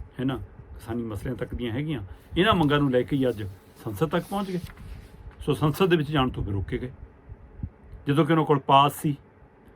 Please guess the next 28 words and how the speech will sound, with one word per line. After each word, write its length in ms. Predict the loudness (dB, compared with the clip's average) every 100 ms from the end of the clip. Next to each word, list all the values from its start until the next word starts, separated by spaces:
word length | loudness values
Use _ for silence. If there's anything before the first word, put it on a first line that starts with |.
| -20 -20 -16
ਸ਼ੰਭੂ 420 | 2 4 6 6
ਬਾਰਡਰ 320 | 8 6 4 0
'ਤੇ 200 | 4 4
ਜਿਹੜੀਆਂ 280 | 4 2 0
ਕਿਸਾਨ 360 | 4 6 6
ਜਥੇਬੰਦੀਆਂ 600 | 6 2 2 2 2 0
ਧਰਨਾ 320 | 0 0 4 4
ਲਾ 160 | 4
ਕੇ 120 | 2
ਬੈਠੀਆਂ 400 | 0 0 0 -2
ਨੇ, 100 | 0
ਉਹਨਾਂ 200 | 0 -2
ਦਾ 80 | -2
ਬਾਰਾਂ 400 | 0 6 6 6
ਮੈਂਬਰੀ 340 | 4 2 0 -2
ਇੱਕ 120 | 2
ਵਫਦ 420 | 2 4 0 -6 -10 -18 -20 -20 -20 -20 -20 -18 -2 0
ਅੱਜ 120 | 4
ਰਾਹੁਲ 320 | 6 6 6
ਗਾਂਧੀ 220 | 4 4
ਦੇ 120 | 2
ਸੱਦੇ 360 | 0 -2 -2 -2
'ਤੇ 140 | 0
ਭਾਰਤੀ 400 | 0 2 0 0
ਸੰਸਦ 300 | -2 -2 -2
'ਚ 100 | -4
ਮਿਲਣ 240 | -4 -4 -4
ਗਿਆ, 180 | -8